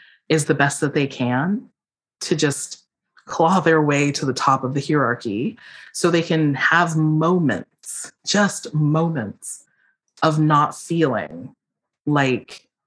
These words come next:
they don't belong or that they aren't good. And it's not true. Things are like this because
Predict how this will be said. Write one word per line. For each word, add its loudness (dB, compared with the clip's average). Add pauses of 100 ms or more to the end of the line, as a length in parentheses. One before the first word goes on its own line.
(420)
they 2
don't 0
belong -4 (480)
or 2
that -2
they -2 (180)
aren't 0
good. -6 (840)
And 2
it's -4
not 2 (380)
true. 0 (1500)
Things 6
are 4
like 2
this 0
because 0